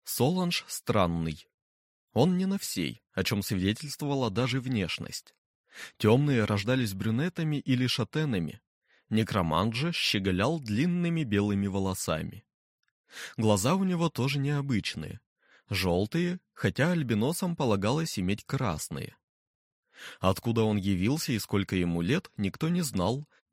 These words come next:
но все опасались королевского некроманта. И тут какая-то шестнадцатилетняя девчонка щелкнула по носу.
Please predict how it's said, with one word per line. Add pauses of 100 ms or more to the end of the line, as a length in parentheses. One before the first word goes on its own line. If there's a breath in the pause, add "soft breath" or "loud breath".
но
все
опасались
королевского
некроманта. (800 loud breath)
И
тут
какая-то
шестнадцатилетняя
девчонка
щелкнула
по
носу.